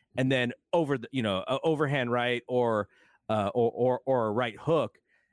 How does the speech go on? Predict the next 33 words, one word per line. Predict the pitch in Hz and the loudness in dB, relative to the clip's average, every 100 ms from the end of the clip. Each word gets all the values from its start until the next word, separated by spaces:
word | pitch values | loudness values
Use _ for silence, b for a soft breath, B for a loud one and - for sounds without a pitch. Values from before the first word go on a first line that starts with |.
| _ | _
And | 135 | -2
I | 202 | 0
was | 233 | 0
just | 160 | -2
like, | 131 110 | -2 -2
"Man, | 127 220 156 110 | -2 0 0 -2
you | 135 | -2
know, | 113 | -2
Charlo, | 98 - 185 214 156 | -2 -2 2 4 2
you | 135 143 | 2 2
are | 139 131 | 4 2
a | 127 117 | -2 -2
much | 113 127 208 - 107 | 0 0 0 -4 -16
better | 92 151 165 117 | -2 0 2 -2
boxer | 85 127 135 160 - - 92 85 - _ _ - | -4 -2 0 0 -4 -4 -4 -4 -8 _ _ -2
to | 151 - | -2 0
allow | 131 117 120 139 160 151 | -2 0 0 0 0 0
this | 117 127 - | 0 -2 -4
guy | 110 113 107 90 85 - | -4 -2 -2 -4 -8 -10
to | - 117 | -4 0
not | 117 135 165 180 _ | 2 2 0 -4 _
even | 165 147 117 | -2 0 0
necessarily | 120 135 120 - 143 143 131 | 0 -2 -4 -2 0 2 2
have | 110 117 - | 0 -4 -8
to | 107 | -6
use | 107 113 110 | 0 2 2
his | 107 92 | -2 -2
jab | - 110 107 - | -2 0 -2 -4
to | - | -8
throw | 104 101 | -2 0
his | 95 90 | -2 -2
right | 92 85 | -4 -2
hand." | 131 156 90 | 0 0 -2